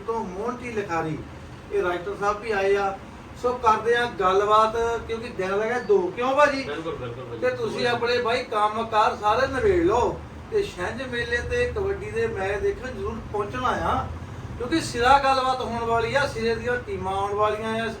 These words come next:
Speaker 1: ਪਿੰਡ ਦੇ ਵਿੱਚ। ਤੇ ਇਹੋ ਜਿਹੇ ਮੈਚ ਦਿਖਾਵਾਂਗੇ, ਤੁਸੀਂ ਰਾਤ ਨੂੰ ਨੀਂਦ ਵਿੱਚ ਵੀ ਮੈਂ ਕਿਹਾ ਉੱਠ ਕੇ
Speaker 2: ਉੱਠਣਗੇ।
Speaker 1: ਕਹੂੰਗਾ, "ਜਾਪੀ
Speaker 2: ਵਧੀਆ।
Speaker 1: ਬਹੁਤ ਵਧੀਆ, ਜਾਪੀ ਬਹੁਤ ਵਧੀਆ।"
Speaker 2: ਹਾਂਜੀ।
Speaker 1: ਹੋਰ ਭਾਜੀ, ਕੀ ਹਾਲ ਚਾਲ ਆ?
Speaker 2: ਬਹੁਤ ਵਧੀਆ ਭਾਜੀ, ਬਹੁਤ ਵਧੀਆ। ਸਭ ਤੋਂ ਪਹਿਲਾਂ ਬਹੁਤ ਬਹੁਤ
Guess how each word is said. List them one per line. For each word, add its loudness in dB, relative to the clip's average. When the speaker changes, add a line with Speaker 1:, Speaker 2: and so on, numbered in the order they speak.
Speaker 1:
ਪਿੰਡ -4
ਦੇ 0
ਵਿੱਚ। -4
ਤੇ -2
ਇਹੋ 4
ਜਿਹੇ 4
ਮੈਚ 0
ਦਿਖਾਵਾਂਗੇ, 0
ਤੁਸੀਂ -4
ਰਾਤ 0
ਨੂੰ -8
ਨੀਂਦ -2
ਵਿੱਚ 2
ਵੀ -4
ਮੈਂ 0
ਕਿਹਾ 6
ਉੱਠ -2
ਕੇ -2
Speaker 2:
ਉੱਠਣਗੇ। 4
Speaker 1:
ਕਹੂੰਗਾ, 2
"ਜਾਪੀ 0
Speaker 2:
ਵਧੀਆ। 0
Speaker 1:
ਬਹੁਤ 4
ਵਧੀਆ, 0
ਜਾਪੀ -4
ਬਹੁਤ -2
ਵਧੀਆ।" -2
Speaker 2:
ਹਾਂਜੀ। -8
Speaker 1:
ਹੋਰ 2
ਭਾਜੀ, 0
ਕੀ -6
ਹਾਲ 0
ਚਾਲ -6
ਆ? -8
Speaker 2:
ਬਹੁਤ -4
ਵਧੀਆ -8
ਭਾਜੀ, -8
ਬਹੁਤ -6
ਵਧੀਆ। -8
ਸਭ -8
ਤੋਂ -12
ਪਹਿਲਾਂ -8
ਬਹੁਤ -8
ਬਹੁਤ -8